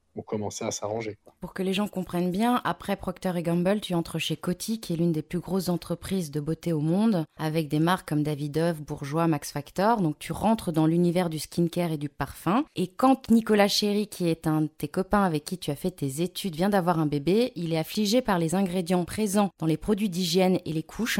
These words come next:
Speaker 2: et il te contacte. Alors, t'as pas d'enfant, donc ton intérêt pour l'univers des bébés, il est immédiat ?
Speaker 1: Euh, non.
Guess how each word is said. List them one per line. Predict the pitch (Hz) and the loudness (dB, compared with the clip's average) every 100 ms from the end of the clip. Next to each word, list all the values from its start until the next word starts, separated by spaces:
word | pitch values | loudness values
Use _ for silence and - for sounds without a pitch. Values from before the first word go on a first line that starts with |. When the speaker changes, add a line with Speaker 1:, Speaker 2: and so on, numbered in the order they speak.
| 165 | -2
Speaker 2:
et | 151 147 - | -4 -8 -8
il | 156 | -10
te | - | -6
contacte. | - 214 - 160 - - _ - | 0 0 0 -6 -8 -20 _ -6
Alors, | 160 - | -6 -2
t'as | 180 | 2
pas | 226 | 6
d'enfant, | 226 196 - 220 - _ _ _ _ - | 6 4 4 2 2 _ _ _ _ -6
donc | 175 | -4
ton | - 214 | 2 4
intérêt | 226 233 233 254 | 4 4 2 2
pour | - | 0
l'univers | 190 202 190 202 | 2 4 4 2
des | 190 | 2
bébés, | 180 190 214 220 | 0 2 4 4
il | 185 160 | 2 0
est | 165 165 165 165 | 0 0 -2 -4
immédiat ? | - 175 190 170 220 320 _ - - - - - - - - 151 - - | -2 0 0 2 0 -2 _ -16 -16 -14 -16 -16 -10 -8 -6 -8 -8 2
Speaker 1:
Euh, | 151 147 147 160 | 8 10 10 10
non. | 156 - | 6 6